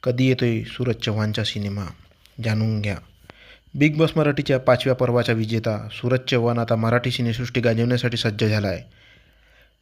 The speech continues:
सूरज लवकरच मोठ्या पडद्यावरून प्रेक्षकांच्या भेटीला येईल. बिग बॉस मराठी पाचची ट्रॉफी जेव्हा सूरजने जिंकली, तेव्हा दिग्दर्शक केदार शिंदे यांनी सूरजच्या मुख्य भूमिका असणाऱ्या झापूक झुपूक सिनेमाची घोषणा केली होती.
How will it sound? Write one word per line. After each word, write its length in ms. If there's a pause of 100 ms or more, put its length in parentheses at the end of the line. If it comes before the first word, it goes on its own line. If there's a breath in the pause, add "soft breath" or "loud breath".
(120)
सूरज 280
लवकरच 400
मोठ्या 260
पडद्यावरून 440
प्रेक्षकांच्या 560
भेटीला 360
येईल. 360 (720)
बिग 260
बॉस 200 (300)
मराठी 320
पाचची 500
ट्रॉफी 560
जेव्हा 200
सूरजने 440
जिंकली, 380 (520 loud breath)
तेव्हा 220
दिग्दर्शक 500 (200)
केदार 240
शिंदे 280
यांनी 180
सूरजच्या 440
मुख्य 260
भूमिका 340
असणाऱ्या 340
झापूक 300
झुपूक 360
सिनेमाची 500
घोषणा 300
केली 240
होती. 400